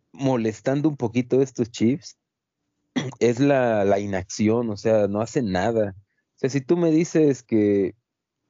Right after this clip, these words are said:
para arreglar tu problema de que no tienes un wide receiver dos confiable,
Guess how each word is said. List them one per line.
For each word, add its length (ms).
para 200
arreglar 380
tu 120
problema 460
de 120
que 120
no 120
tienes 440
un 380
wide 260
receiver 500
dos 340
confiable, 800